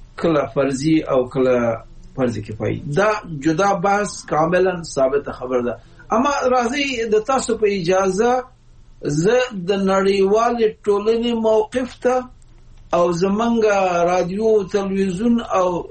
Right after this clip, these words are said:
کنفرانس و ایالات متحده امریکا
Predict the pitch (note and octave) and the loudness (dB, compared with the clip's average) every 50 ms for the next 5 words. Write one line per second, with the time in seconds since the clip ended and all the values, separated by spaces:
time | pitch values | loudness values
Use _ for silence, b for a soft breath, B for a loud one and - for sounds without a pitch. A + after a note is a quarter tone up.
0 | - - - - - - - F3+ E3+ E3+ D#3 F3 F3+ F#3+ G#3+ G#3+ A3 F#3+ - G3+ | -16 -20 -20 -20 -12 -6 -2 0 0 0 0 0 0 2 2 2 0 0 0 -2
1 | F#3+ F#3 F#3+ F#3 F3+ F#3+ A3 A3 A3 G#3+ G3 F3+ E3 F3 F3+ F3+ F#3+ F#3 G#3 G3+ | 0 0 2 2 2 2 2 0 0 -2 -4 -2 -2 0 0 0 0 2 0 0
2 | F#3+ F#3 F#3 F3+ F3 F#3+ F3+ - A3 A3 | 0 0 -2 -2 -4 -4 -2 0 0 0